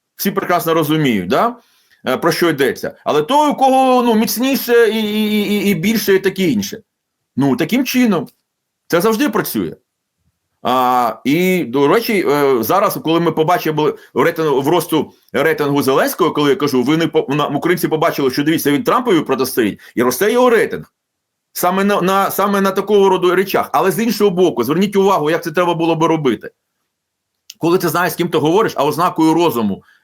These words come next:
треба розуміти, з ким ти говориш, треба, щоб ти сказав, не піддаючись, не прогибаючись,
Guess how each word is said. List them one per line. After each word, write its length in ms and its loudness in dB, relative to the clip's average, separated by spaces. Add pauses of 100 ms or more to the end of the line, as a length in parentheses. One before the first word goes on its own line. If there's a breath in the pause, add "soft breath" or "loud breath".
(140 soft breath)
треба 260 0
розуміти, 380 0
з 60 -6
ким 160 -2
ти 80 -2
говориш, 540 2 (340)
треба, 260 0
щоб 180 -4
ти 120 0
сказав, 520 0 (240)
не 140 -2
піддаючись, 600 -2
не 100 0
прогибаючись, 800 0